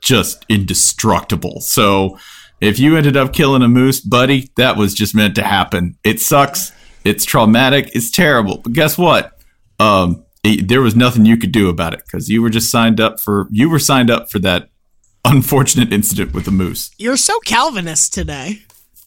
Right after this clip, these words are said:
Speaker 1: Uh, extremely. I don't, like, i-, what? I'm not gonna feel bad about that because that's, like, basically getting hit by a meteor and or watching something get hit by a meteor. I,
Speaker 2: Here,
Speaker 1: it's, there
Speaker 2: this,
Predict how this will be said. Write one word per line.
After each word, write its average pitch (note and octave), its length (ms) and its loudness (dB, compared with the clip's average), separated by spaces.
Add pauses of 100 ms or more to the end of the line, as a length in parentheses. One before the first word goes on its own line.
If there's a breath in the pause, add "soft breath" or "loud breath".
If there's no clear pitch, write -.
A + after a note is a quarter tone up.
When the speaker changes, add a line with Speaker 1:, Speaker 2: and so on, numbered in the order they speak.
(200)
Speaker 1:
Uh, A2+ 100 -4
extremely. E3+ 680 4
I C3+ 140 2
don't, E3+ 320 0
like, C3 440 0 (120)
i-, C#3+ 80 -4 (100)
what? A#2 380 0
I'm B2+ 220 2
not G3 160 2
gonna D#3 140 0
feel D#3 220 0
bad C#3+ 320 2
about A2+ 320 2
that A#2 240 0
because A2 400 -2
that's, C#3+ 220 -2
like, F#3 220 -2
basically C#3+ 480 0
getting A#2 280 2
hit B2 180 -2
by A#2+ 160 2
a A2 60 2
meteor A2+ 480 2
and A#2 260 0
or G#2+ 420 -2 (320 soft breath)
watching A#2 320 0
something G2 320 -4
get F#2 160 -4
hit - 180 -4
by G2 180 -2
a F#2 60 -4
meteor. F2+ 560 -6
I, A#2 160 0
Speaker 2:
Here, G3+ 80 0
Speaker 1:
it's, E3+ 200 -8
there D3+ 220 0
Speaker 2:
this, A#3 220 -4